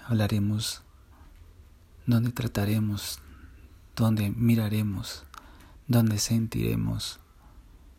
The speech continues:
esa sanación interior que nos da el amor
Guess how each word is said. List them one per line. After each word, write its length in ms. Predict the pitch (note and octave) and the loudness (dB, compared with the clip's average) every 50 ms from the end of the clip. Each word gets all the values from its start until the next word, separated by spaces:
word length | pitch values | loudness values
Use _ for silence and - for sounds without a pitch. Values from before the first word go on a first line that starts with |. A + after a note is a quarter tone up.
| - - - - - - - - - - - - - - | -20 -20 -20 -20 -20 -20 -20 -20 -20 -20 -20 -20 -8 -4
esa 220 | A2+ G#2+ - C#3+ | 0 0 2 0
sanación 520 | - - C#3 C3 A#2+ A2 - - B2 A#2 A#2 | 2 2 2 2 2 2 0 0 2 4 4
interior 460 | A#2 A2+ A2 - G2+ G#2 G#2 A2 A2+ | 4 4 2 -2 -2 -2 -2 -4 0
que 140 | - B2 A#2 | 2 2 2
nos 180 | A2+ A2 G#2 | 2 2 0
da 320 | - G#2+ G2+ G2+ F#2+ G2 - - - - - - - - - - - - - - - - - - - | -2 -2 -2 -2 -2 -6 -8 -16 -20 -20 -20 -20 -20 -20 -20 -20 -20 -20 -20 -20 -20 -20 -20 -16 -6
el 120 | - A#2+ A2+ | -2 0 2
amor 320 | G#2 G2 G2+ G2+ A2 A#2+ | 2 2 0 -2 -4 -6